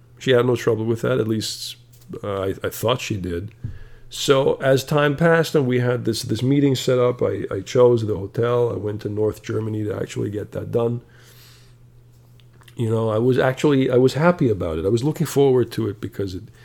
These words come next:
it was something different. You know, it was something, um, exciting,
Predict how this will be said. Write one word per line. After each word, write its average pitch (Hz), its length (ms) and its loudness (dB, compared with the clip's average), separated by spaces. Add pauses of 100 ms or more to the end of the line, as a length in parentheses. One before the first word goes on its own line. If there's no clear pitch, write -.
(120)
it 147 80 2
was 156 220 2
something 101 360 -2
different. - 560 -8 (300)
You 85 100 -6
know, 78 320 -8
it 127 120 -6
was 110 160 -6
something, 101 520 -6
um, 92 580 -8 (160)
exciting, - 640 -2